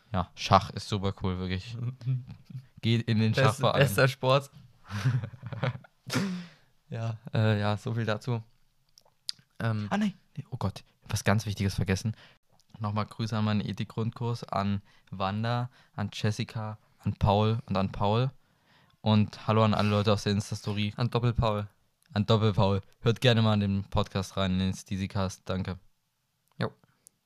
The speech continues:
Speaker 2: So, okay, und damit, äh, würde ich sagen, beenden wir das. Mm, nochmal kurze Werbung. Äh, hört öfter in, in unseren Podcast rein. Bisschen die ganzen, auch mal die alten Folgen abchecken.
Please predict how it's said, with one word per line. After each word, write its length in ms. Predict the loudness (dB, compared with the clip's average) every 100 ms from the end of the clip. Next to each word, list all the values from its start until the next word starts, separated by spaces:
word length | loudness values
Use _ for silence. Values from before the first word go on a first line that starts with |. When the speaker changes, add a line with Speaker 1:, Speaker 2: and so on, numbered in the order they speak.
| _ _ _ _ _ _ _ _ _ _
Speaker 2:
So, 220 | -10 -10 _ -20 -6
okay, 340 | -4 -2 -4 -4
und 340 | -4 -6 -10 _ _ _ -2
damit, 460 | 2 4 2 -2 -10 -18
äh, 100 | -16 -14
würde 180 | -12 -8
ich 40 |
sagen, 160 | -6 -4
beenden 320 | -4 -4 -2
wir 100 | -2
das. 240 | -2 -6 _ _ _ _ _ _ -10
Mm, 380 | -6 -2 -2 -4 -8 _ _ -20 -20 _ _
nochmal 300 | -6 -4 -4 -8 _ _ _ -18
kurze 280 | -8 -6 -2
Werbung. 400 | -2 0 0 -4 _ _ _ _ _ -12
Äh, 280 | -8 -6 -8 -12 _ _ _ _ _ _ _ _ _
hört 340 | 2 4 4 -2 _ 0
öfter 460 | 0 4 2 2
in, 100 | -2 -4
in 100 | 0
unseren 220 | 2 2
Podcast 440 | 0 -2 -2 -4 -2
rein. 280 | -2 -2 -6 _ _ _
Bisschen 600 | -6 0 2 2 0 -8
die 80 | -6
ganzen, 320 | -2 -2 -2 -6
auch 120 | -2
mal 140 | -2
die 100 | -2
alten 260 | -4 -4 -4
Folgen 320 | -2 -2 0
abchecken. 560 | -2 -2 -4 -2 -4